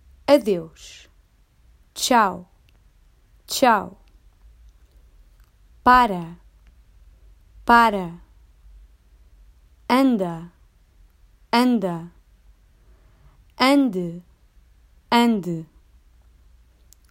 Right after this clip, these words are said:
Olá. Olá. Como está? Como está? Como estás?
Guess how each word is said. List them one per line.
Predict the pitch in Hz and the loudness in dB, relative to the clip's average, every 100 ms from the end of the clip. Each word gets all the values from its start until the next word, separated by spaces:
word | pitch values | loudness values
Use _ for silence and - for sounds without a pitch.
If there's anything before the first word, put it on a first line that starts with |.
| _ | _
Olá. | 311 302 180 170 180 _ _ _ - - - - _ _ - | 4 4 0 -4 -16 _ _ _ -20 -20 -20 -20 _ _ -6
Olá. | 185 196 202 165 _ _ _ _ _ _ _ _ _ _ _ - _ _ _ - | -2 0 -2 -4 _ _ _ _ _ _ _ _ _ _ _ -20 _ _ _ 2
Como | 311 330 | 4 4
está? | 339 - 196 175 175 _ _ _ _ _ _ _ _ _ _ _ - | 0 -4 -6 -6 -14 _ _ _ _ _ _ _ _ _ _ _ 0
Como | 302 311 | 2 4
está? | - - 180 175 _ _ _ _ _ _ _ _ _ _ _ _ _ _ _ _ | 0 -6 -6 -8 _ _ _ _ _ _ _ _ _ _ _ _ _ _ _ _
Como | 302 330 | 4 4
estás? | 339 - 254 185 185 - - | 2 -2 0 0 -2 -12 -16